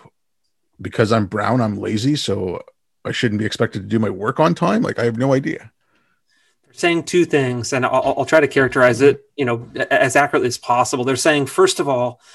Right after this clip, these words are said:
Speaker 2: um, that discrimination or disparities in school discipline are evidence of discrimination. And so they're mandating that stu-, that schools have kind of disciplinary proceedings,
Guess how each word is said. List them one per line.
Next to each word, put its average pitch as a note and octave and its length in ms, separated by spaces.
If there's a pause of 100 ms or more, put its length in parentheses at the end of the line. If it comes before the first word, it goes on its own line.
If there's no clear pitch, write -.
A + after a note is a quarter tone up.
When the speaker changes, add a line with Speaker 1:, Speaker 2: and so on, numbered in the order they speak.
(380)
Speaker 2:
um, B2 440
that B2+ 520
discrimination D#3 920
or C#3 120
disparities E3 1120
in B2+ 600 (380)
school E3 380
discipline C3+ 540 (440)
are D3+ 200
evidence D3+ 500
of C3 120
discrimination. A#2 840 (420)
And C#3+ 160
so D#3 140
they're C#3 380
mandating C3 760
that A#2 200
stu-, D3+ 360
that C#3 260
schools D#3 460
have C3 380 (380)
kind C3+ 100
of - 200 (1120)
disciplinary E3+ 640
proceedings, C#3 920